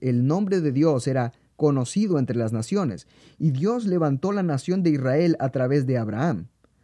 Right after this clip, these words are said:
a quien dio la promesa por primera vez. Y esa promesa no se cumple solamente en Jacob,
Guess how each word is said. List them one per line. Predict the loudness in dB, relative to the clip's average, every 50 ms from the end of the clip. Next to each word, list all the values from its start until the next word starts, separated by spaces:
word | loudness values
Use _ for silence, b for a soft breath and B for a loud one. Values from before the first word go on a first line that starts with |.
| _ _ _ -6
a | -6 -6
quien | -4 -2 -2 -2 0
dio | 0 0 2
la | 2 2 0
promesa | 0 -2 0 -2 -2 -2 -4 -6
por | -6 -10
primera | -8 -8 -8 -8 -8 -8 -6
vez. | -6 -6 -6 -8 -12 _ _ _ _ _ _ _ _ _ _ _ _ _ _ _ _ _ _ _ _ _ _ _ -8
Y | -4 -4 -4
esa | -2 -4 -8 -8
promesa | -6 -4 -2 -2 -2 -2 -2 -2 -2 0
no | 0 -2
se | -2 -4 -6
cumple | -4 -2 0 0 0 0 -2 -2
solamente | -2 0 0 0 0 0 0 0 0 -2 -2
en | -2 -2
Jacob, | -4 -8 -6 -4 -4 -4 -4 -4